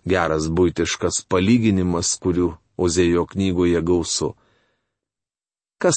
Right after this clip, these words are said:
to norima pasakyti? Anomis dienomis izraelitai ant krosnies kepdavo mažus į blinus panašius papločius. Beje, tame krašte jie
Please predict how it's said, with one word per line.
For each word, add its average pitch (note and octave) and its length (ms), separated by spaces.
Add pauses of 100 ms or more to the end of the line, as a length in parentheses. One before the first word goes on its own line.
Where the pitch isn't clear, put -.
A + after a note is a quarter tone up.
to F#2+ 80
norima D2+ 400
pasakyti? F2+ 640 (1800)
Anomis D3+ 400
dienomis D#3 600 (180)
izraelitai C3 800
ant A2+ 160
krosnies C3 800
kepdavo A2+ 560
mažus G2 640
į F#2 160
blinus G#2+ 640
panašius A2+ 720
papločius. F#2+ 800 (920)
Beje, F#2 380 (340)
tame F2+ 240
krašte A#2+ 480
jie G2+ 240